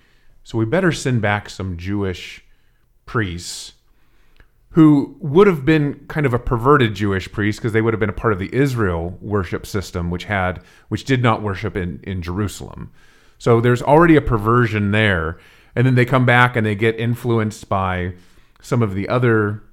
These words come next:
religious aspirations of the Assyrians. And so it's Jewish adjacent, but it's certainly not Jewish. And one of the things that they clearly do is they locate worship in places where worship is not supposed to be located. And that was a problem for Israel from the get-go.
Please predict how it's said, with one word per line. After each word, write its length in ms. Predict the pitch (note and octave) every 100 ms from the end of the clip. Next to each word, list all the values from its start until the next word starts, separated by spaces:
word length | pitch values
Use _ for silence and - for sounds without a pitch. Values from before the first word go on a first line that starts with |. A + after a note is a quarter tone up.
| - -
religious 600 | A2 G#2 G#2+ G#2 - -
aspirations 760 | G2+ G#2 - G2+ G2 G2+ G2+ F#2
of 100 | E2
the 120 | F2
Assyrians. 640 | E2+ - D3+ C3+ B2 A#2+ A2+
And 140 | A2+
so 280 | C3+ A#2+ A2+ - - _
it's 240 | C3 A2 -
Jewish 640 | B2 G2+ C#3 F#3 E3+ -
adjacent, 800 | B2 G2+ B2 C#3 - G2 F#2+ -
but 140 | G2+
it's 100 | G#2
certainly 320 | - - B2
not 300 | A2 G#2+ A2
Jewish. 720 | F#2 A2+ G#2+ D2+ - - - - _ -
And 400 | G#2+ G#2 G2+ - -
one 280 | - G#2+ A2
of 100 | A2
the 100 | A2
things 280 | A#2 A2 G#2
that 160 | G#2
they 100 | G#2
clearly 440 | F#2+ - A2 A2+ G2+
do 180 | G#2+ D3
is 120 | F#2
they 120 | F2+
locate 580 | F2+ G2+ A2+ A2+ A2 -
worship 460 | G2+ G2 - F#2+
in 140 | F#2+ F#2+
places 440 | - G2 F#2+ F#2+
where 140 | F2+ F2
worship 380 | E2+ E2+ -
is 100 | E2
not 200 | D#2 D2
supposed 200 | - E2
to 80 | -
be 80 | E2
located. 460 | D#2 D2+ - C2 D2+
And 60 |
that 80 | G#2
was 100 | A2+
a 40 | G2
problem 360 | - F2 F2
for 140 | E2+ -
Israel 400 | F#2+ E2+ E2+ E2
from 180 | E2+
the 80 | D2+
get-go. 600 | D2+ E2 - - - -